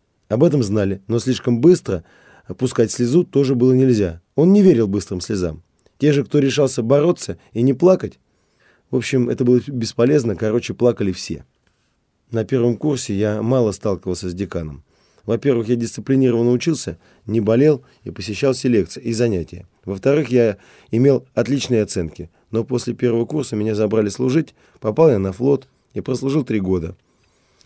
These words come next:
По возвращении я был уже другим. У меня был более конкретный и целенаправленный интерес к филологии, то есть более избирательный интерес.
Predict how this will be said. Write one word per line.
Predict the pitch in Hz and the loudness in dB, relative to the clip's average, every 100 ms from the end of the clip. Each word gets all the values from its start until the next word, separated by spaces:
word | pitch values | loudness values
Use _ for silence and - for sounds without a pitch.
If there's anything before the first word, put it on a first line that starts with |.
| _ _ - | _ _ -2
По | 127 | 2
возвращении | 147 156 202 170 | 4 4 4 4
я | 135 | 4
был | 135 151 | 4 2
уже | 131 117 | 2 2
другим. | 120 98 98 90 87 _ | 0 0 -2 -4 -6 _
У | 113 | -2
меня | 139 143 123 - - _ | 2 2 0 -6 -20 _
был | 110 131 120 | 2 2 4
более | 135 151 131 | 4 6 4
конкретный | - 139 135 160 160 120 | 4 0 2 0 2 -2
и | - 110 | -2 -4
целенаправленный | 135 131 123 135 143 131 120 | 0 2 2 2 4 4 2
интерес | 110 123 120 - _ | 2 2 0 0 _
к | - | -4
филологии, | 127 127 127 98 80 76 - _ | 2 4 4 2 -2 -12 -16 _
то | 113 | 0
есть | 117 110 | 0 2
более | 143 131 123 139 | 4 4 2 -2
избирательный | 127 151 131 90 92 90 | 0 2 2 0 -4 -6
интерес. | - 82 67 - | -6 -10 -12 -18